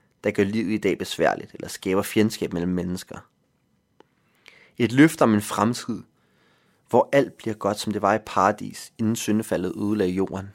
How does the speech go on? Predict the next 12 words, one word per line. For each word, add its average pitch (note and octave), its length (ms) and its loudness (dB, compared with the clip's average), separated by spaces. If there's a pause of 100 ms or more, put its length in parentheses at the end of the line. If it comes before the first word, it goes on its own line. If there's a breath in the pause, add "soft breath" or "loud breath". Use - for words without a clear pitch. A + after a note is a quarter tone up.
(2250 soft breath)
Når A#2+ 100 8
vi A#2 80 8
i A#2 60 6
dag D3+ 200 10
ser D3+ 220 8
ud C3+ 180 6
over G#2 180 6
jorden, G#2 420 -2 (320)
så - 160 4
er C3 40 8
ulykkerne A2+ 380 6
mange. F#2 360 -2